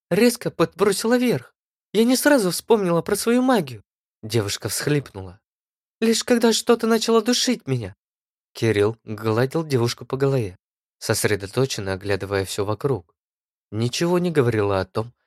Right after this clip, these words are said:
что растение готовится к нападению. «Может, ты затушишь пламя?»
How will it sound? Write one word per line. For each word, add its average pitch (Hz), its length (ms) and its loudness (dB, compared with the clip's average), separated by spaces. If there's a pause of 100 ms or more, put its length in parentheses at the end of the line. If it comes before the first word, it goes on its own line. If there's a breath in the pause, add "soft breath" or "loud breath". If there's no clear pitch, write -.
(140)
что - 300 -6
растение 104 680 -2
готовится 95 480 -6
к - 100 -14
нападению. 107 640 -4 (680)
«Может, 127 520 0
ты 123 140 0
затушишь 151 580 -2
пламя?» 107 440 -2